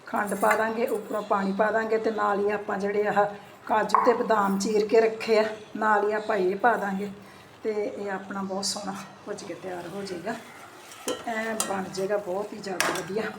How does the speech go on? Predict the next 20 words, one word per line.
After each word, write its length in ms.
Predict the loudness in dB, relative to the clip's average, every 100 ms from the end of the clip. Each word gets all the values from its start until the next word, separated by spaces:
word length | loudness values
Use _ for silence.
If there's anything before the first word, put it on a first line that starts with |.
| -14 -18 -20 -20 -20 -20 -20 -10 -6
ਇਹ 100 | -4
ਸਿੰਪਲ 460 | -2 -2 2 0
ਤਰੀਕੇ 400 | 2 -2 0 0
ਨਾਲ 240 | 4 2 2
ਅਣਜਾਣ 420 | 0 6 8 8 6
ਤੋਂ 200 | 4 4
ਅਣਜਾਣ 380 | 4 2 4
ਬੰਦਾ 300 | 2 2 6
ਵੀ, 100 | 4
ਕਿ 120 | 4 -2
ਜਿੱਦਾਂ 280 | 2 4
ਕਈ 200 | 6 6
ਬੀਬੀਆਂ 420 | 4 -2 0 4 6
ਹਨਾ, 140 | 6
ਕੜਾਹ 340 | 6 6 8
ਬਣਾਉਣ 300 | 8 6 4
ਤੋਂ 200 | 2 0
ਵੀ 120 | 0 4
ਡਰਦੀਆਂ 520 | 4 4 2 0 0
ਰਹਿੰਦੀਆਂ, 440 | 0 0 0 0